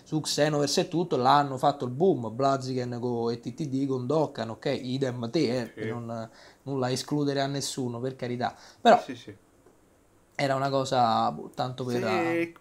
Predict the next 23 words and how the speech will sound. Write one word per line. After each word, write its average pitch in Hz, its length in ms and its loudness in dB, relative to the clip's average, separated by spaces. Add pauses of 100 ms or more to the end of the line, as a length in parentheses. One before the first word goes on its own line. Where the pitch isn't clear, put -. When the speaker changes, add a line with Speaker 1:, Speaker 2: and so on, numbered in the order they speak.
(180)
Speaker 2:
più - 120 -12
che - 80 4
altro 185 260 2
concentrarsi 170 1000 2
su 147 160 -8
un 165 160 -2
solo 165 320 0
gioco 175 640 2 (840)
ti 147 80 -8
limita 175 400 0
molto, 120 520 0
perché 135 200 -4
Speaker 1:
Esatto, 160 200 6
Speaker 2:
comunque 123 320 4
Speaker 1:
rimani 175 240 6
Speaker 2:
il 196 40 6
Speaker 1:
molto 202 260 6
Speaker 2:
tuo - 20 -
Speaker 1:
di 170 80 2
Speaker 2:
pubblico 175 200 4
è 165 60 4
Speaker 1:
nicchia, 151 180 6
Speaker 2:
limitato. 165 640 2